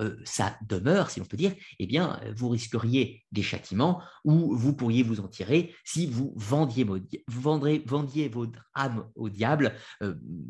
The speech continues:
tentant, euh, de récupérer quelques richesses de plus au passage. Évidemment, toute tractation avec le diable n'était pas sans risque. Alors ensuite, on va trouver la grotte des fées dans l'Aude, à Leucate, à Leucate,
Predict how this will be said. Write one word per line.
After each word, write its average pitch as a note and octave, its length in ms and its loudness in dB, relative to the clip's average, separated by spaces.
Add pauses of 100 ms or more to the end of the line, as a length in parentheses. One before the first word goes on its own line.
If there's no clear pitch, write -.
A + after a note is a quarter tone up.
(380)
tentant, C3 640 2
euh, G2 180 0
de A2+ 100 0
récupérer G#2 540 -2
quelques A2 300 -4
richesses A#2 320 -4
de A2 80 -4
plus D#3 500 -4
au D#3 80 6
passage. G#2 480 -4 (380)
Évidemment, A2 480 0
toute C3 240 -4 (100)
tractation A#2+ 540 0
avec G2 100 2
le F2 80 -4
diable B2+ 420 2 (120)
n'était A#2 400 2
pas C#3+ 160 2
sans - 160 -6
risque. - 500 -18 (1080)
Alors G3+ 160 6
ensuite, G3+ 280 2
on C#3 60 2
va B2+ 80 2
trouver - 180 -2
la G#2 140 -2
grotte D#3+ 380 0
des G2 180 -2
fées - 340 -4
dans F#2+ 220 -4
l'Aude, A#2 480 0 (260)
à E2+ 300 -8
Leucate, D3 500 -2 (440)
à G#2 120 -6
Leucate, C3 480 0